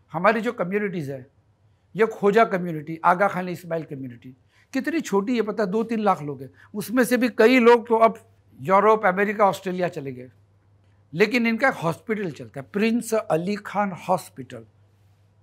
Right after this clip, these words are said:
कितना बड़ा, इसको अवार्ड मिलता है,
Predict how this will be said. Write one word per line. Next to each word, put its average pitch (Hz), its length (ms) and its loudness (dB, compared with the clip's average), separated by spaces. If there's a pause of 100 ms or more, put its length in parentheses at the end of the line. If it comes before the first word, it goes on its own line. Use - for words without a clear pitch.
(580)
कितना 202 260 4
बड़ा, 165 260 0 (560)
इसको 170 240 2
अवार्ड 202 520 8
मिलता 196 300 0
है, 143 240 -4